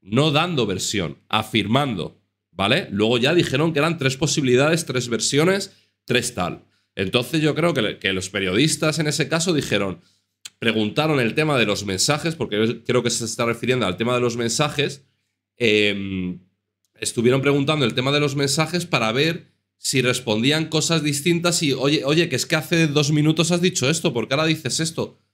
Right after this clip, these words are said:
¿Me entendéis por dónde voy? Puedo estar equivocado, ¿eh? Pero entiendo a Fran, porque él vive allí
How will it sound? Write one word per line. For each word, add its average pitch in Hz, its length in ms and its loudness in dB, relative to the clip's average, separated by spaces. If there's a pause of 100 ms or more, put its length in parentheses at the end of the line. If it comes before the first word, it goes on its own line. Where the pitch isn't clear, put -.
(440)
¿Me 120 140 0
entendéis 127 360 2
por 165 140 2
dónde 139 200 4
voy? 87 320 -2 (100)
Puedo 127 200 4
estar 135 220 2
equivocado, 95 600 2
¿eh? 165 180 -2 (240)
Pero 110 160 2
entiendo 131 340 2
a 131 160 0
Fran, 147 520 -2 (160)
porque 104 300 -2
él 107 100 0
vive 101 180 0
allí 135 440 0